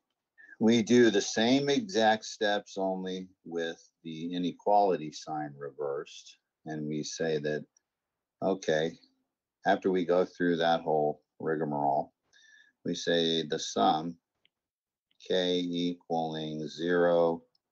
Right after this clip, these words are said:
to infinity of A sub capital N plus k is going to be bigger than the sum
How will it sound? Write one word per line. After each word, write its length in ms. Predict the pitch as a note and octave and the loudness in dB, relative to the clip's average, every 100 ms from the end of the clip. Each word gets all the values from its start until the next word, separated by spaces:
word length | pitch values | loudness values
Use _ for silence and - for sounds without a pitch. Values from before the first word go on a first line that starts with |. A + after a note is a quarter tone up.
| _ _ | _ _
to 260 | - D#2 - | -8 -6 -4
infinity 960 | D2+ D2+ D2+ - - - D#2 C#2+ C#2+ - _ _ _ _ _ _ _ | -4 -6 -8 -6 -2 0 0 -2 -4 -6 _ _ _ _ _ _ _
of 220 | D#2+ D2 D2 _ - | -4 -4 -6 _ -4
A 480 | E2+ E2+ E2+ E2+ E2+ - _ - | 0 2 2 2 -2 -10 _ -18
sub 260 | - - - | -10 -10 -4
capital 540 | - G2 - - D#2 - | 2 4 4 0 -2 -4
N 320 | D2+ D2 D#2 E2+ _ _ _ _ _ _ _ _ _ | -6 -8 -8 -12 _ _ _ _ _ _ _ _ _
plus 400 | - D#2 D#2 - - | -2 -2 -4 -10 -10
k 400 | D#2+ D2+ D2+ E2+ - _ _ _ _ _ _ _ _ _ _ _ - | -6 -4 -6 -8 -12 _ _ _ _ _ _ _ _ _ _ _ -8
is 140 | E2 D2+ | -6 -4
going 320 | E2+ E2 E2 | -2 -2 -4
to 120 | D#2 | -8
be 280 | D2 D#2 D2 | -6 -4 -4
bigger 480 | C#2+ F#2+ F#2 E2 D2 | 0 0 2 0 -2
than 440 | C#2+ C#2+ D2 E2+ - _ _ _ _ _ _ _ _ _ D2+ | -4 -2 -4 -4 -10 _ _ _ _ _ _ _ _ _ -6
the 240 | D#2 D2+ | -2 -2
sum 640 | - - - F#2 D#2 - | -4 -8 0 2 2 -2